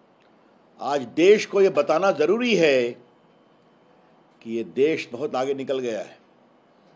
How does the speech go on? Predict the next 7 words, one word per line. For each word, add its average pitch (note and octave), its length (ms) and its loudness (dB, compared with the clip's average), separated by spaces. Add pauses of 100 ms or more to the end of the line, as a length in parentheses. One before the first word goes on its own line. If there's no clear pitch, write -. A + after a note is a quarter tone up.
(2000)
नीतीश F#3+ 320 -10
जी, A3 80 -2
आप A3 200 0
जब G3+ 180 -4
घूम G#3 300 -8
रहे A3 220 -2
हैं D#3+ 420 -6